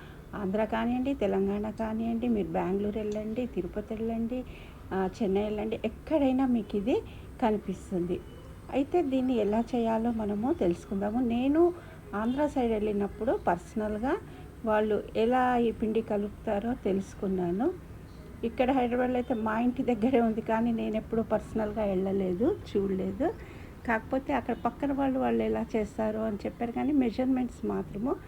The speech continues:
తెలియదన్నమాట. కాకపోతే ఇది మంచి కాన్సెప్టే, ఎందుకంటే అందరూ ఫిఫ్టీ రూపీస్, హండ్రెడ్లు, even, ఆ, టిఫిన్ సెంటర్లో కూడా థర్టీ ఫైవ్ రూపీస్ కదా దోశ, ఎఫర్ట్ చేయలేరు కదా. మామూలు వాళ్ళు ఇది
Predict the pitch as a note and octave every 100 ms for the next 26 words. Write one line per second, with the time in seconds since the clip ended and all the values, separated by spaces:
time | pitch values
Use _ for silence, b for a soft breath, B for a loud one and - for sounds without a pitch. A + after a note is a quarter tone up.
0 | B B B - G#3 G#3+ G#3 G3 F#3 F3+
1 | - C#4 - G#3 A3+ E4 - D#4+ - D#4
2 | C4+ D4+ F#4+ F4+ A3+ G#3 A#3 A#3 - C#4+
3 | C4+ B3+ A#3+ - A3+ A3 G#3 - G#3 -
4 | C#4+ - B B B G#3+ A#3+ C4+ C#4 C4+
5 | A3 A#3 B3+ C#4 C#4 C4+ A#3 - B3 B3
6 | A#3 A#3+ A#3 A#3+ A3 G#3+ G#3 G#3+ G#3+ G#3
7 | G#3 G#3+ B B B B - A#3 A#3+ A#3+
8 | A#3 A3+ A3+ C4 D4+ C#4+ C4+ B3+ A#3+ A#3+
9 | A3+ A#3 A#3 A#3+ G#3+ A#3+ A#3 G#3+ G#3 -
10 | G3+ G3 - G3 E3+ G3+ A3 F3+ F3+ -
11 | A#3 E4+ B B B - - G3+ A#3+ A#3+
12 | - G3 G#3 A3+ A#3 - F#3 G3 C4+ G3+
13 | E3+ G#3 B3+ A#3+ A#3 G#3+ G#3+ G3 G#3+